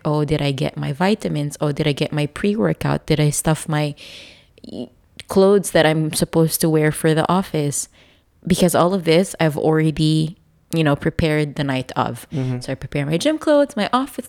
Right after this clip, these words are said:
Speaker 1: clothes, um, anything that I need to drink,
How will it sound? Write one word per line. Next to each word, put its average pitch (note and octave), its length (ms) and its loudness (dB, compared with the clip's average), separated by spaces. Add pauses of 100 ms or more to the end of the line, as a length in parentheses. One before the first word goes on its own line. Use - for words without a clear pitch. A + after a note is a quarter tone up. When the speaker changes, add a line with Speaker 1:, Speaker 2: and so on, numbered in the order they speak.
Speaker 1:
clothes, A3 560 -2 (380)
um, E3 420 -4
anything F#3+ 380 2
that E3+ 140 2
I E3+ 60 2
need E3+ 200 -2
to - 80 -8
drink, E3+ 720 -2